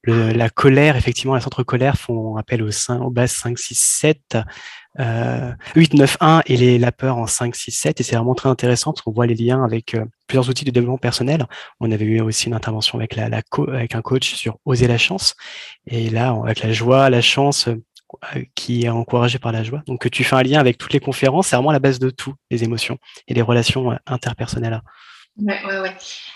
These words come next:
Speaker 2: Euh, effectivement, de toute façon, les émotions, hein, c'est vraiment un guide, euh, un guide de notre vie, hein. Ça, on va y, bon, je vais y venir. Euh, tout simplement, si vous tapez dans Google Art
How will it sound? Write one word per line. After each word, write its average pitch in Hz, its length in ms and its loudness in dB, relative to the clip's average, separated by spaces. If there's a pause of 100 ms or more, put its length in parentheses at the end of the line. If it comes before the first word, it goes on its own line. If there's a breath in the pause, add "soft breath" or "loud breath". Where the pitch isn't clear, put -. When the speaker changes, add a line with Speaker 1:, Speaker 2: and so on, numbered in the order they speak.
(140 loud breath)
Speaker 2:
Euh, 190 440 2
effectivement, 208 600 -2
de - 20 0
toute 185 100 -4
façon, 190 260 2
les 214 220 6
émotions, 202 480 -2
hein, 220 100 2 (120)
c'est 196 80 -4
vraiment 196 340 0
un 185 320 -2
guide, 202 240 -2
euh, 175 440 -2 (120)
un 185 180 -4
guide 196 280 -4
de 196 100 -2
notre 190 280 -4
vie, 185 280 -12
hein. 165 180 -8
Ça, 190 240 -12
on 185 140 -12
va 175 160 -12
y, 170 60 -8
bon, - 160 -16 (120)
je 185 120 -16
vais 180 80 -14
y - 100 -20
venir. 185 240 -10 (500 loud breath)
Euh, 208 300 2
tout 294 140 -4
simplement, 285 640 2
si - 260 -6
vous 233 140 -4
tapez 247 340 0
dans 233 240 6
Google 226 480 0 (140)
Art - 180 0